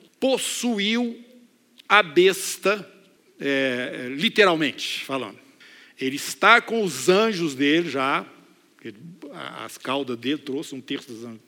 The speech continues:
entendeu? O mundo aqui já vai estar dominado, mundo dominado que eu tô falando, aqui na terra, o primeiro céu. E tá, a turma dele toda foi recuando até chegar aqui, porque o céu tá descendo na cabeça dele. Aí, ele vai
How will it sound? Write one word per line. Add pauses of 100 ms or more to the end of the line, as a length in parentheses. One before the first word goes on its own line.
(120)
entendeu? (300)
O
mundo
aqui
já
vai
estar
dominado, (300)
mundo
dominado
que
eu
tô
falando,
aqui
na
terra,
o
primeiro
céu.
E
tá,
a
turma
dele
toda
foi
recuando
até
chegar
aqui, (720)
porque
o
céu
tá
descendo
na
cabeça
dele. (220)
Aí, (300)
ele
vai